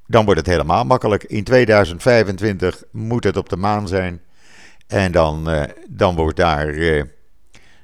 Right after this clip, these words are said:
zuurstof en meta-, metalen geproduceerd dankzij een Israëlisch bedrijf. En het Technion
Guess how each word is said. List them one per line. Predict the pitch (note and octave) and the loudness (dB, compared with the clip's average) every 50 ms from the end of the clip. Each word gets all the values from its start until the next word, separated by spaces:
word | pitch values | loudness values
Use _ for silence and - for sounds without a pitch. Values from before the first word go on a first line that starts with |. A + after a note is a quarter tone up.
| - - | -18 -14
zuurstof | - - A2 B2+ B2 A2 - - A2+ F#2+ - - - - _ | -6 -2 2 2 2 2 2 2 0 0 0 -4 -10 -8 _
en | - A2 G2 | -2 -2 -2
meta-, | G2 G2 F#2+ F2 A2 G#2+ G#2 - - | 0 -2 -2 2 4 4 2 2 0
metalen | - G2+ G2 - - B2 A#2 A#2 G#2+ G2+ G#2+ G2+ - - | 0 -2 0 2 4 4 4 4 4 4 2 0 0 -2
geproduceerd | - - - G#2 - - G2+ F#2+ F#2 E2 F2 D#2+ - G2 F2+ E2 E2 - - - - | -8 -10 -8 -6 -2 0 2 2 2 0 -2 -6 -6 -4 -2 -2 -4 -4 -8 -12 -6
dankzij | F#2+ F#2+ B2+ C3+ C#3 B2 - B2+ G#2 G2 G2 - - - | 2 4 4 4 4 4 2 4 4 4 4 2 -2 -6
een | - G2 F#2 F#2 | -8 -6 -4 -2
Israëlisch | F#2 F#2 F2 F2+ F2+ E2+ E2+ F2 - - - - - - - | -2 -2 -2 -2 -2 -2 -4 -4 -8 -10 -12 -14 -16 -20 -10
bedrijf. | A#2 A2 A#2+ A#2 A#2 C3+ B2+ G#2+ - - - - - - - - - - - - - - - - - - - - - - - - - - - - - - - - - - | -6 -4 -2 0 2 4 4 4 4 0 -6 -18 -20 -20 -20 -20 -20 -20 -20 -20 -20 -20 -20 -20 -20 -20 -20 -20 -20 -20 -20 -20 -20 -20 -20 -20 -20 -20 -20 -20 -20 -6
En | - B2+ B2+ | -2 2 2
het | B2+ - | 2 4
Technion | - F#3 F#3 - - E3+ D3+ C3+ B2+ B2+ A#2+ B2+ - | 6 6 4 4 4 4 6 8 8 6 4 0 -4